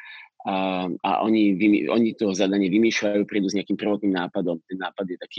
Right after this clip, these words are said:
ako ešte v zárodku väčšinou. A kreatívny riaditeľ je ten, kto si to vypočuje a vďaka svojej neskonalej múdrosti, nekonečných skúseností, eh,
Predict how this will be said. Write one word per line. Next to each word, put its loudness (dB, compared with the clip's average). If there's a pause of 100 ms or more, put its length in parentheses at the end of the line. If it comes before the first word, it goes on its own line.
(120)
ako -8
ešte -10
v -20
zárodku -2
väčšinou. -2 (500)
A -2
kreatívny 0
riaditeľ 2
je 2
ten, 0
kto -2
si -2
to -6
vypočuje 0
a 0
vďaka -6
svojej 0
neskonalej -2
múdrosti, -2 (140)
nekonečných -4
skúseností, -2
eh, -4